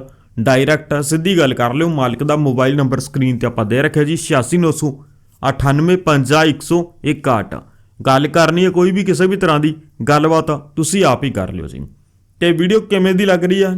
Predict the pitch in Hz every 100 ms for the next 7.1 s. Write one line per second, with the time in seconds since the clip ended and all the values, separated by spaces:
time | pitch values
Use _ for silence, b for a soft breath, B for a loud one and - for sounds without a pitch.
0 | 175 170 190 208 190 185 196 160 147 165
1 | 160 156 147 135 120 131 156 151 170 156
2 | 170 - _ 160 151 165 196 185 180 185
3 | 190 208 220 196 170 156 156 151 147 143
4 | 156 175 190 185 131 143 151 175 202 202
5 | 185 170 196 196 196 175 151 165 180 151
6 | 135 139 156 170 180 120 147 196 196 180